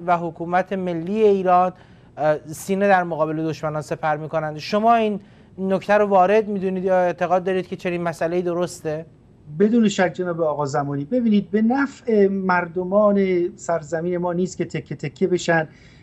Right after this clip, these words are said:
Speaker 2: یک جمعیت هشتاد میلیونی الان وزنه‌ای هستیم که مثلاً قسمت‌های تکه تکه شده، پنج میلیون اینجا و چهار میلیون اینجا، سه میلیون اونجا رو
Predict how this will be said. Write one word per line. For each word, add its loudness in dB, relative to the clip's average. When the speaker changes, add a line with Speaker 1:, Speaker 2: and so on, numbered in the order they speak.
Speaker 2:
یک 0
جمعیت 0
هشتاد -4
میلیونی -2
الان 2
وزنه‌ای 0
هستیم -6
که -4
مثلاً 0
قسمت‌های 2
تکه -2
تکه -4
شده، 0
پنج 2
میلیون 2
اینجا 0
و -2
چهار 2
میلیون -2
اینجا، -2
سه -6
میلیون -4
اونجا -2
رو 4